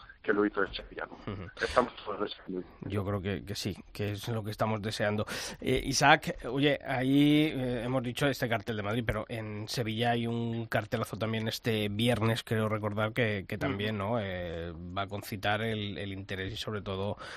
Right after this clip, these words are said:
Speaker 2: la atención, porque hay, hay, bueno, pues otro, otro duelo en la cumbre.
Speaker 3: Sí, eh, Morante, otra vez, Juan Ortega, que repite,
Speaker 2: Ujú.
Speaker 3: eh, y Roca Rey.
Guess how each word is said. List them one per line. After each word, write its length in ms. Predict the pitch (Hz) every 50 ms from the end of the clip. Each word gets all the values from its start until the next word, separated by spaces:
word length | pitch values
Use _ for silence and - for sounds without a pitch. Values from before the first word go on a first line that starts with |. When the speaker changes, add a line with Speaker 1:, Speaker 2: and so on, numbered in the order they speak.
| - - - -
Speaker 2:
la 140 | - 113 113
atención, 360 | 107 104 104 - - 110 104
porque 300 | 101 113 110 107 117 107
hay, 240 | 104 101 104 101 101 98
hay, 240 | 95 98 104 107
bueno, 180 | 107 107 101 120
pues 380 | 117 107 - - - - - - - -
otro, 320 | - 117 123 113 113 87 101
otro 240 | 110 - 117 113 110
duelo 180 | 113 113 120
en 40 | 117
la 80 | 98 -
cumbre. 360 | - 131 131 120 101 - - - - - - - - - - _ _ _ _ _ _ _ _ _ _ _ _ _ - -
Speaker 3:
Sí, 180 | 135 135 139 143
eh, 500 | 143 139 131 127 127 127 127 131 131 131 131
Morante, 720 | 127 123 123 127 135 156 165 175 - - 196 208 233 269 277
otra 300 | - 156 156 - 170 165
vez, 240 | 170 190 208 240 277 - -
Juan 300 | - 147 147 156 156 165
Ortega, 600 | 165 156 - - 202 208 208 214 240 262 - 240 -
que 120 | - 156 156
repite, 580 | 151 160 156 - 208 208 180 - 233 240 269 285
Speaker 2:
Ujú. 100 | 131 113 104 101 85 - - - - - -
Speaker 3:
eh, 920 | 156 165 165 160 156 151 151 147 147 143 143 139 139 139 139 135 135 - - -
y 140 | - 147
Roca 300 | 127 131 151 160 - 190
Rey. 360 | 156 147 180 214 208 127 -